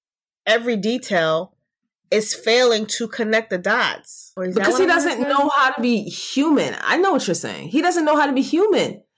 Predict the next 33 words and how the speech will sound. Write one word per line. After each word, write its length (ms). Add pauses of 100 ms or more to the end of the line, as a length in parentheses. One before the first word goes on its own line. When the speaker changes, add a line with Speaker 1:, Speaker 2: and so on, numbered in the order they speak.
(300)
Speaker 2:
That's 240
just 180
a 160 (100)
basic 480
human 720 (280)
thing. 480
Like, 260
you 120
know, 340
like, 320
you're 160
supposed 640
to 340 (360)
care 500
about 300
people 340
and 100
you're 120
not 260
supposed 380
to 160
Speaker 1:
Right. 80
Speaker 2:
be 340
thinking 420
about 540 (300)
things 440
like 260
houses, 880
and 520 (120)
he 180
just 220
doesn't, 400 (760)
I, 400